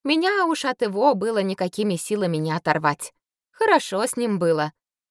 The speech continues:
Оно и ясно, что хорошо, раз у меня от его трое ребятишек. Притом он такой слабак. Я всех дома рожала. Повивальная бабка приходила, проповедник приходил,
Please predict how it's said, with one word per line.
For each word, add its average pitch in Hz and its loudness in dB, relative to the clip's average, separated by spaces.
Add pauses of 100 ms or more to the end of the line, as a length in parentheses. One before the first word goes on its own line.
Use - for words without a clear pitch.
(120)
Оно 311 2
и 226 2
ясно, 196 -2
что 160 -2
хорошо, 175 0 (340)
раз 370 2
у 269 -2
меня 233 0
от 233 -2
его 220 0
трое 208 2
ребятишек. 170 -2 (360)
Притом 320 2
он 185 0
такой 202 0
слабак. - -2 (720)
Я 277 2
всех 330 -2
дома 165 2
рожала. 165 -2 (340)
Повивальная 262 0
бабка 175 0
приходила, 233 0
проповедник 233 0
приходил, 240 2